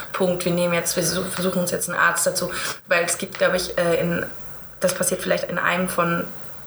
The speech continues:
wenn's gut läuft, zwanzig Fällen und in den anderen neunzehn ist es immer noch so, dass die Eltern sich sagen, "Nein."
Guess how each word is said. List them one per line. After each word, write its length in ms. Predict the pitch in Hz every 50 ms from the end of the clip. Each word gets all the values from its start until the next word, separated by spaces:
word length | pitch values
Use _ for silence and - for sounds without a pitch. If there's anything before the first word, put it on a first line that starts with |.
| - -
wenn's 160 | - 175 - -
gut 120 | 196 -
läuft, 180 | 185 170 - -
zwanzig 300 | - 175 - 170 - -
Fällen 260 | 170 165 165 165 - - - - - - - - -
und 120 | 175 170 175
in 100 | 165 175
den 140 | 170 175
anderen 240 | 165 165 170 170 170
neunzehn 380 | 165 160 165 170 - 165 160 165
ist 160 | 160 165 165
es 100 | 165 -
immer 160 | 180 175 170 170
noch 120 | 170 160
so, 100 | - 175
dass 140 | 165 160 -
die 80 | -
Eltern 200 | 147 147 156 160
sich 120 | 156 156 -
sagen, 140 | 156 165 170
"Nein." 640 | 160 160 165 165 160 156 151 151 151 147 151